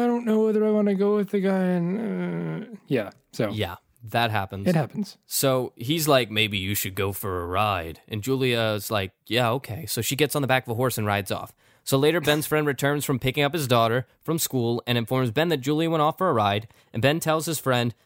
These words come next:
Speaker 2: that she's not answering her phone. He's like, "Julia's not answering her phone. I've called her, like, twenty times and she's not answering."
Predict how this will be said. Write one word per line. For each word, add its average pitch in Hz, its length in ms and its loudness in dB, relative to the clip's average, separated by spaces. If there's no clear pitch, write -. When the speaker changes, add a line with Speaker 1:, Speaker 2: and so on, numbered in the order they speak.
Speaker 2:
that 120 120 -2
she's 143 260 0
not 143 240 4
answering 120 460 0
her 110 140 0
phone. 101 400 -6
He's - 160 -12
like, 98 160 -8
"Julia's 113 500 -4
not 101 200 -4
answering 101 340 -6
her 90 80 -8
phone. 104 340 -6
I've 82 140 -10
called 110 280 -6
her, 82 120 -8
like, 78 220 -6
twenty 107 300 -8
times 92 400 -6
and 80 120 -8
she's 104 220 -8
not 101 240 -2
answering." 90 540 -4